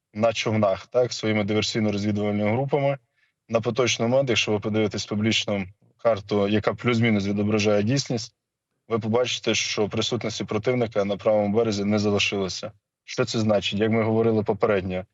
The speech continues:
так, противник застосовує різні тактики, противник застосовує диверсійно-розвідувальні групи, користуючись тим, що лінія фронту є достатньо прочазна, ліс-, ем, лісиста місцевість, ем, скелиста місцевість, ем,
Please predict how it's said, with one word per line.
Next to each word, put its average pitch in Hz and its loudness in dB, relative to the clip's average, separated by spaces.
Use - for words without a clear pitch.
так, 110 2
противник 110 0
застосовує 104 0
різні 120 -2
тактики, 113 -2
противник 104 -2
застосовує 104 -2
диверсійно-розвідувальні 104 0
групи, 110 0
користуючись 113 0
тим, 117 0
що 110 -2
лінія 110 2
фронту 110 -2
є 104 0
достатньо 107 -2
прочазна, 110 0
ліс-, 113 -2
ем, 104 0
лісиста 123 0
місцевість, 110 0
ем, 101 2
скелиста 120 -2
місцевість, 104 -2
ем, 98 -2